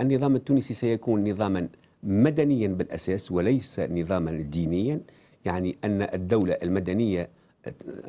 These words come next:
التي تتنافى مع الدولة التيوق-، التيوقراطية، هذا هو المطلوب من قبل الشعب التونسي. لكن النهضة أرادت بكل الأشكال، آه، أن، آه، آه، تضيف إلى، آه، بعض فصول الدستور ما يفيد بأن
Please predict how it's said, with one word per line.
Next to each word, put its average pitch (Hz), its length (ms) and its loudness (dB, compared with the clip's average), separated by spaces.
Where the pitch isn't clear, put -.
التي 87 240 -2
تتنافى 110 500 0
مع 85 340 -4
الدولة 82 320 -2
التيوق-، - 380 -8
التيوقراطية، 120 760 -2
هذا 151 220 0
هو 147 320 2
المطلوب 113 600 0
من 104 200 0
قبل 95 260 -4
الشعب 80 280 -6
التونسي. 80 420 -8
لكن 156 280 0
النهضة 117 420 0
أرادت 135 440 0
بكل 139 640 2
الأشكال، 110 600 -2
آه، 95 240 0
أن، 143 300 4
آه، 151 220 2
آه، 120 840 4
تضيف 123 520 0
إلى، 110 300 2
آه، 135 360 2
بعض 101 360 -2
فصول - 340 -4
الدستور 117 560 -2
ما 123 140 6
يفيد 143 520 0
بأن 135 320 2